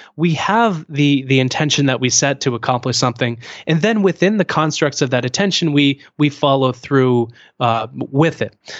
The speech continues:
But when our mind is wandering and we're aware, you know, we think our attention is going to someplace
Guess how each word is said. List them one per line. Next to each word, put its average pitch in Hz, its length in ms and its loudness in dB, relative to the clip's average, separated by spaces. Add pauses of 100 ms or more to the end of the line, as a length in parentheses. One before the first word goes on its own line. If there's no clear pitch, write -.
(160)
But 175 300 0
when 269 380 0 (220)
our 175 240 0 (120)
mind 170 420 0
is 143 160 2
wandering 127 640 0
and 110 140 -6
we're 135 220 2
aware, 143 640 2
you 170 120 2
know, 180 60 2
we 180 160 0
think 254 400 -2
our 185 140 2
attention 151 440 -2
is 139 140 0
going 143 400 0
to 135 120 0
someplace 131 560 0